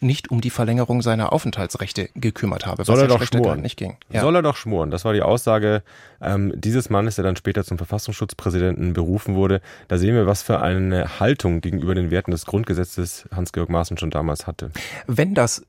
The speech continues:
Speaker 1: so eindeutig ist, Ihre Gespräche mit Verfassungsschützern heute,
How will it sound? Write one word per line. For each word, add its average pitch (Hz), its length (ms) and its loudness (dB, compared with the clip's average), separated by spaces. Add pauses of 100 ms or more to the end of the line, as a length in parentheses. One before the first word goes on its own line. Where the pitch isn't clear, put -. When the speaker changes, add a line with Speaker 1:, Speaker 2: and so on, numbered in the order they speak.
(100)
Speaker 1:
so 131 200 2
eindeutig 117 580 0
ist, - 180 -2
Ihre 120 240 -2
Gespräche - 480 -4
mit 113 340 0
Verfassungsschützern 120 1000 -4
heute, 135 400 0